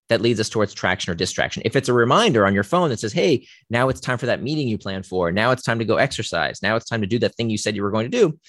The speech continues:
Well, that's an act of traction. That external trigger can be very helpful. But if that external trigger leads you away from what you plan to do, if it's some silly news alert that tells you about somebody's problems three thousand miles away that has nothing to do with you,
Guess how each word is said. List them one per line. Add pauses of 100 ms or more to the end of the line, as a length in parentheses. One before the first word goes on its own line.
(160)
Well,
that's
an
act
of
traction.
That
external
trigger
can
be
very
helpful. (600)
But
if
that
external
trigger
leads
you
away
from
what
you
plan
to
do, (140)
if
it's
some
silly
news
alert
that
tells
you
about
somebody's
problems
three
thousand
miles
away
that
has
nothing
to
do
with
you,